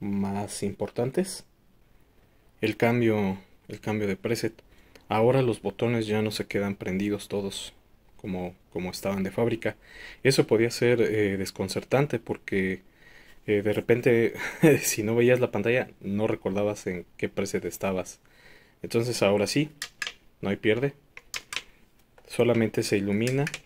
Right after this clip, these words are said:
el botón del, del preset que tienes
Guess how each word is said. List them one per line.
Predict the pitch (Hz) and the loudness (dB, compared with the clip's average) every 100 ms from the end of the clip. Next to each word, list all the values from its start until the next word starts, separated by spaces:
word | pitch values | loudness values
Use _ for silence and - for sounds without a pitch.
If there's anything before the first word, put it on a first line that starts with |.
| _ _ _ _ _ _ _ _ | _ _ _ _ _ _ _ _
el | 101 | -8
botón | 98 98 - 113 127 139 - - - - - - | -4 -4 0 2 2 -4 -12 -16 -12 -14 -14 -4
del, | 101 95 90 113 | -2 -2 -6 -8
del | 98 95 | -6 -6
preset | - 104 - 101 | -6 -6 -6 -8
que | - | -8
tienes | - 95 92 87 - | -4 -4 -4 -6 -12